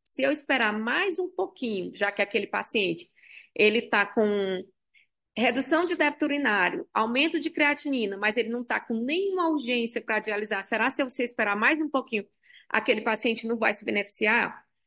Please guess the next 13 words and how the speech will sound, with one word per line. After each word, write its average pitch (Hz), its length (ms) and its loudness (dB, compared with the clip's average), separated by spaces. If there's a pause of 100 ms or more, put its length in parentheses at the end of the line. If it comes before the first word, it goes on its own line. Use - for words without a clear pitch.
(140)
Até 226 280 0
porque 277 340 -2
a 294 200 4
gente 226 220 0
precisa 214 420 0
lembrar 185 440 2
que 214 100 -8
também 226 400 0
a 240 60 2
diálise, 214 580 -2 (520)
apesar 185 260 0
de 185 80 -2
no-, 180 240 -2